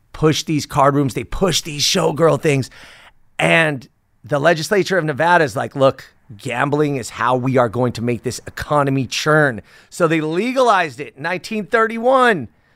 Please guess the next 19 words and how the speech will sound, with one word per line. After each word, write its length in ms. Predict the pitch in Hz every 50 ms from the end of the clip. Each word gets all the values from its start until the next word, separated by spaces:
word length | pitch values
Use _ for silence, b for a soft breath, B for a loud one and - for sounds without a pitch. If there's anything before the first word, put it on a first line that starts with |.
| _ _ _
the 100 | - 123
Northern 460 | 131 147 151 170 185 190 185 196 180
Club, 480 | 131 - 185 190 185 175 156 123 104 - _ _ _ _ _ _ _ _ _ _
first 480 | _ _ - 143 156 180 180 - - 180
of 140 | 165 143
the 100 | 151 156
modern 640 | 143 139 127 123 123 135 143 147 143 147 147 143 139
casinos 800 | - - 127 - - - 151 147 147 135 123 120 113 101 95 - -
in 180 | 135 143 135 120
Vegas. 720 | 101 123 139 151 151 131 131 107 95 - - - - - b b b b b b b b b b b b b b
And 100 | - 110
then 60 | 113
what's 180 | 110 107 - -
funny? 380 | - 113 120 127 131 143 156 - -
There 80 | 123 127
was 100 | 127 -
still 220 | - 190 190 180
no 160 | 180 165 147
strip. 440 | - - - 185 208 220 196 -